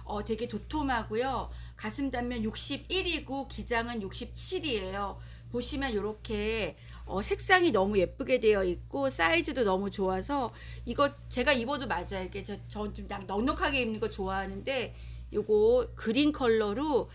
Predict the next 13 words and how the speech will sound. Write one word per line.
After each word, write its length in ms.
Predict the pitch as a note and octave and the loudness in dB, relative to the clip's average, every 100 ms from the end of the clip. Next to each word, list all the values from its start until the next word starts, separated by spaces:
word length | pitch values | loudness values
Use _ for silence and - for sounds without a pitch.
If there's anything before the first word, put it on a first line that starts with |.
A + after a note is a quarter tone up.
| - - | -16 -8
되게 520 | G#3 G3 G#3 G3+ - - | -6 0 0 0 -4 -10
색상이 540 | - F4 - F#4 F4 D4+ | -8 -8 -2 0 2 2
너무 260 | F#3+ G3 | 0 -4
예쁘게 360 | F3 - B3+ B3 | -6 -8 -4 -2
나왔어요. 840 | G3+ F#3 E3 - D3+ E3 E3+ E3+ - - - - - - | -2 -4 -6 -10 -12 -12 -10 -12 -12 -12 -14 -16 -12 -8
요거는 340 | A3 A#3+ B3+ | -4 -4 -4
칠칠, 560 | - G4 G4 - E4+ - | -2 -4 -2 -4 -4 -2
팔팔 360 | F#4+ F#4+ F4+ | -4 -2 -4
사이즈고 560 | E4+ C#4 A#3 - G#3 A3+ | -2 -2 -2 -4 -6 -6
가격은 600 | - F#3+ G#3 G#3 D#4+ - - - | -6 -6 -6 -4 -6 -6 -12 -14
만 320 | - F#3+ G#3+ A3+ | -4 -2 -2 -4
구천 400 | - - C#4+ B3+ | -8 -8 -4 -4
원입니다. 720 | A3 F#3+ F3+ F3 A3 D4+ | -4 -6 -10 -4 -2 -2